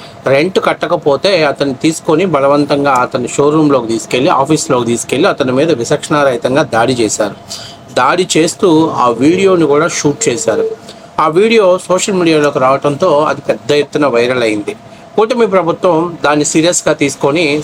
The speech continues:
సంబంధిత కేసు పైన కేసు దర్యాప్తు చేస్తూ వాళ్ళ మీద, బాధితుల మీద, బాధితుల యొక్క ఆవేదన తీసుకొని ఎవడైతే ఈ అరాచకానికి ఒడిగట్టాడో వాళ్ళని అరెస్ట్ చేసి జైల్లో పెట్టింది.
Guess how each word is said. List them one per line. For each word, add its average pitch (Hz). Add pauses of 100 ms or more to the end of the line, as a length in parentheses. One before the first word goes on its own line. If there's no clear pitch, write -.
సంబంధిత 151 (100)
కేసు 156
పైన 143 (340)
కేసు 190
దర్యాప్తు 156
చేస్తూ 147 (800)
వాళ్ళ 143
మీద, 147
బాధితుల 143
మీద, 127 (840)
బాధితుల 156
యొక్క 139
ఆవేదన 143
తీసుకొని 131
ఎవడైతే 143 (380)
ఈ 143
అరాచకానికి 147
ఒడిగట్టాడో 131
వాళ్ళని 135 (640)
అరెస్ట్ 143
చేసి 143
జైల్లో 131
పెట్టింది. 104